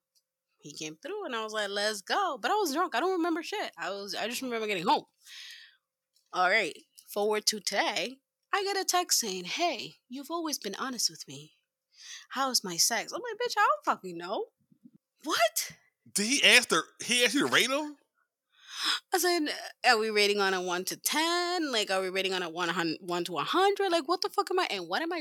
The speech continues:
Speaker 1: rating?" <sighs> So anyway, long story short, you know, I was, like, eight. And I'm gonna be honest, I don't remember.
Speaker 2: You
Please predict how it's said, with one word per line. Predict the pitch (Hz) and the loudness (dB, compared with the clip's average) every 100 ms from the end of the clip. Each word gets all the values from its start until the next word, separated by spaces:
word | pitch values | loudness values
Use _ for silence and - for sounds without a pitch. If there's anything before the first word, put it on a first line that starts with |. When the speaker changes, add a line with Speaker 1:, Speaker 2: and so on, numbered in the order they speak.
| 208 | -6
Speaker 1:
rating?" | 139 294 226 - - - - - - - _ - | -8 -6 -8 -10 -16 -14 -12 -12 -14 -20 _ -6
<sighs> | - - - | -4 -4 -4
So | - 214 - | -2 -2 0
anyway, | 208 190 175 | 0 0 0
long | 175 208 311 | 0 0 0
story | - 349 | 0 0
short, | 320 226 | 0 0
you | 226 | 0
know, | 190 | 0
I | 190 | 0
was, | 190 | 0
like, | 190 175 - | -2 -2 -2
eight. | 160 196 - _ - _ _ - | -2 -2 -8 _ -20 _ _ 2
And | 226 - _ _ | 2 2 _ _
I'm | 208 240 302 | 6 6 4
gonna | 339 | 0
be | 240 | 4
honest, | 180 180 185 - | 4 4 2 2
I | 180 185 | 2 0
don't | 175 190 220 | 0 0 2
remember. | 339 294 196 175 170 151 139 185 - _ _ _ _ _ _ _ - | 2 2 2 2 0 -2 -4 -6 -12 _ _ _ _ _ _ _ -10
Speaker 2:
You | - | -6